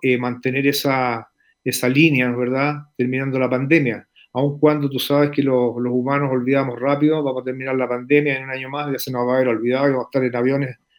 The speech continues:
de nuevo, viajando para todos lados, y se nos va a haber, se nos, ya, ya vamos a pensar de nuevo como antes.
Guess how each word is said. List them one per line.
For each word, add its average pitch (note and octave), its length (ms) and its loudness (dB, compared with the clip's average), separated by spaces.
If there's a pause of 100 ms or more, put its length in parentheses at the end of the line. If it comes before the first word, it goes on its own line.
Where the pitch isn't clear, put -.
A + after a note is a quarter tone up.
de B2 140 -4
nuevo, D3 340 2
viajando C#3 400 0
para B2 120 0
todos C3+ 220 0
lados, C#3+ 300 2
y - 40 -8
se C3+ 60 -10
nos B2+ 80 -4
va B2+ 40 0
a B2 40 2
haber, B2 140 -2 (380)
se - 140 -14
nos, A#2+ 120 -6 (340)
ya, C3 240 -4
ya C3 120 -2
vamos C3 120 -2
a C3 60 -8
pensar B2 400 -4
de B2 100 -12
nuevo C3 180 -4
como C3+ 180 -2
antes. - 280 -8